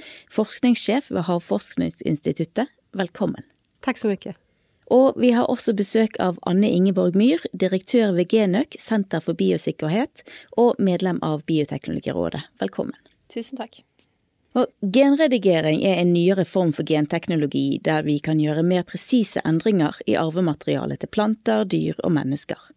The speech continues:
Speaker 1: Endringene kan for eksempel være å endre i gen som er forbundet med sykdom. Det kan være endringer som gir mat med høyere næringsinnhold.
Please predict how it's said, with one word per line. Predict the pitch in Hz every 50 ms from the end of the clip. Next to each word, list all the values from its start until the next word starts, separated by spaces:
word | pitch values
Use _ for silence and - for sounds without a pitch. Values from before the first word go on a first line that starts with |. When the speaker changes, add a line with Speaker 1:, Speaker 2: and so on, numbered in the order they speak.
| _ _ - - - - - - - - - -
Speaker 1:
Endringene | 240 247 247 247 254 262 240 220 208 196 185 190
kan | - 208 196 185 185 190 190
for | - 190 180
eksempel | 185 - - - 226 202 185 - - 185 269 349 269 175
være | 175 165 160 165 -
å |
endre | - 160 165 160 - 170 160
i | 156
gen | 143 - 156 151 151 147 -
som | - - -
er | 143
forbundet | - - - - 147 147 - -
med | - -
sykdom. | - - 254 247 - - - 254 254 247 247 254 269 - _ _ - - - - - _
Det | - 226 226 -
kan | 214 202 185
være | 180 170 170 - -
endringer | 170 180 180 185 196 185 160 156 151
som | - 175 165
gir | 156 160 160 170
mat | 180 170 160 151 - -
med | 160 147 143
høyere | 151 151 151 156 151 151 151
næringsinnhold. | 151 165 196 220 226 233 - - 226 214 202 214 214 214 214 214 214